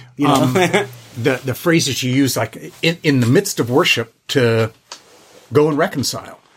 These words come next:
Speaker 1: Yeah.
Speaker 2: I, I love, again, we've mentioned a couple of times, uh, Acts ten with Peter and Cornelius. Peter is delivering a message to Cornelius. And it says this,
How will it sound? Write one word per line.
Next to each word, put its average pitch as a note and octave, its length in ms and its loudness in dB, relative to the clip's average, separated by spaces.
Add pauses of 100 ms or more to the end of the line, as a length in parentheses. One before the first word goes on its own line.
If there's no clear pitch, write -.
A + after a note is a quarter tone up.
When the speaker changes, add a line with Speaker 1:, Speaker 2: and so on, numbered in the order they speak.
Speaker 1:
Yeah. E2+ 260 -6 (240)
Speaker 2:
I, D3 60 -2
I - 20 0
love, C#3 260 2
again, A2 380 0
we've A2+ 240 2
mentioned B2+ 300 2
a - 20 -2
couple C3 300 -2
of C3 80 0
times, G#2+ 480 0
uh, G#2 220 2
Acts A2+ 280 -2
ten A#2+ 440 0 (300)
with G#2 240 -8
Peter B2 340 2
and A2 120 0
Cornelius. A#2 800 0 (680)
Peter G#3+ 420 2
is B2 220 -2
delivering D3 720 2 (100)
a C3 60 -4
message G#2+ 760 -2
to A#2+ 120 -4
Cornelius. G#2 920 -6 (400)
And C3+ 80 2
it B2+ 100 -2
says E3+ 360 2
this, C#3+ 220 0